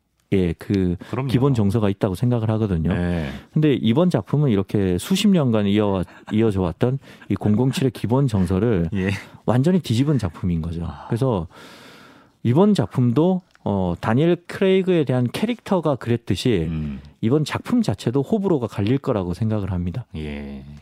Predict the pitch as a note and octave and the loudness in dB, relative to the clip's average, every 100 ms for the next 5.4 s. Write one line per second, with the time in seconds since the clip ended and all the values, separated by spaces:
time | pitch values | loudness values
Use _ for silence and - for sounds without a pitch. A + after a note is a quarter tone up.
0 | _ _ _ - - - _ - - C#3 | _ _ _ -20 -20 -20 _ -14 -8 -4
1 | B2+ A#2 - - D2+ C#2 B2 - _ _ | -2 -2 -4 -10 -12 -10 -10 -12 _ _
2 | _ _ _ _ _ _ - G#2+ B2 - | _ _ _ _ _ _ -4 -2 -2 0
3 | B2+ A#2 A2+ A2 B2+ C#3+ - G#2 G2 G#2+ | 0 0 0 -2 -4 -8 -4 -2 0 -2
4 | E2 D2 - _ _ _ _ - - - | -4 -8 -12 _ _ _ _ -20 -20 -20
5 | _ _ _ - | _ _ _ -20